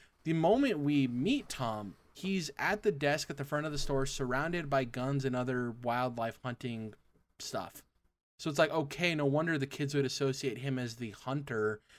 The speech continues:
because he was, had these guns and he was a hunter himself and all that stuff, right? There's so much foreshadowing in this game that we didn't even pick up on, or at least I didn't.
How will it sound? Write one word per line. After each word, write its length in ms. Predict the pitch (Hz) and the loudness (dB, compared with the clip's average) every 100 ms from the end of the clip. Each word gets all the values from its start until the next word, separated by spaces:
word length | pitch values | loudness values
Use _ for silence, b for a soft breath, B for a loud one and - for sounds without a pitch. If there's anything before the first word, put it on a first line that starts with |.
| b | b
because 380 | - 127 139 127 | -4 0 0 0
he 180 | - 143 | 0 2
was, 340 | 135 131 123 - | 4 2 -2 -8
had 320 | - 135 127 | -2 -2 0
these 180 | 123 113 | -4 -4
guns 380 | - 123 127 123 | -4 -2 -2 -2
and 120 | 120 | -4
he 100 | 123 | -4
was 180 | 123 117 | -6 -4
a 180 | 110 - _ _ - | -6 -8 _ _ -6
hunter 280 | 139 139 127 | -4 -2 -2
himself 560 | 120 - 123 120 120 | -4 -2 -2 -2 -4
and 100 | 123 | -4
all 140 | 113 113 | -4 -2
that 200 | 117 113 | -2 -4
stuff, 280 | - 101 - | -8 -10 -8
right? 360 | 104 107 110 - _ _ _ _ _ - | -6 -4 -6 -12 _ _ _ _ _ 0
There's 160 | 143 | 2
so 100 | 233 | 4
much 160 | 240 214 | 4 2
foreshadowing 580 | 175 139 147 135 127 120 | -2 2 2 2 0 -2
in 40 | |
this 160 | 117 - | -4 -6
game 220 | 120 117 | -4 -4
that 100 | 120 | -2
we 100 | 123 | -2
didn't 140 | 123 | -2
even 160 | 123 117 | -4 -4
pick 240 | 127 120 | -8 -6
up 180 | 113 110 | -6 -4
on, 120 | 110 | -4
or 20 | |
at 80 | 113 | -4
least 160 | 117 - | -4 -6
I 200 | 110 113 | -6 -4
didn't. 420 | 104 101 104 104 | -4 -8 -8 -12